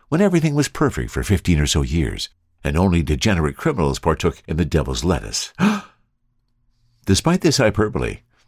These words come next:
as with any movement of great effect, there were an array of reasonable concerns surrounding legalization from rational parties.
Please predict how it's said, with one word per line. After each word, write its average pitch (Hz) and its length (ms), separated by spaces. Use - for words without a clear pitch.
as 80 180
with 82 120
any 147 200
movement 135 280
of 113 60
great 107 200
effect, 120 420
there 87 140
were 87 120
an 92 60
array 76 340
of 60 140
reasonable 76 340
concerns 87 560
surrounding 73 460
legalization 76 800
from 50 240
rational 76 420
parties. 87 460